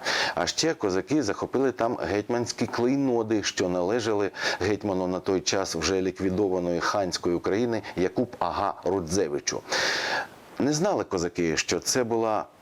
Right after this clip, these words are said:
підла підстава з боку підкупленого московитами Рудзевича, який і спровокував цей напад гайдамаків, але про це пізніше. Двадцять другого червня Шило і Попадко привезли захоплені клейноди в Умань.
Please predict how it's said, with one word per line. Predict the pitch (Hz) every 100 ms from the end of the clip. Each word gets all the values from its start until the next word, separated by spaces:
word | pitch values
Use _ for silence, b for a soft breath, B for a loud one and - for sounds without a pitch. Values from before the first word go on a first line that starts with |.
| -
підла | 117 107 104
підстава | - 117 - - 135 78 62 -
з | 85 80
боку | 85 92 92 82
підкупленого | - - - 127 - 98 95 90 85
московитами | 87 - 95 92 90 90 90 -
Рудзевича, | 98 92 82 90 76 71 67 -
який | 87 - 107 101
і | 113
спровокував | 107 - 104 98 95 - 95 117 123 104
цей | - 113 110 98
напад | 98 107 101 85
гайдамаків, | 87 92 98 87 82 76
але | 85 90
про | - 90
це | - 87 80 B
пізніше. | - 80 73 - - - - B B -
Двадцять | 92 156 196 160
другого | 165 143
червня | - 98 82 73 71 -
Шило | - 165 170 123 -
і | 113 110
Попадко | - 110 107 - - 160 147 92
привезли | 98 95 131 120 123 - -
захоплені | 87 87 104 127 120 110 107
клейноди | 98 104 104 110 104 104
в | 85 -
Умань. | 123 107 80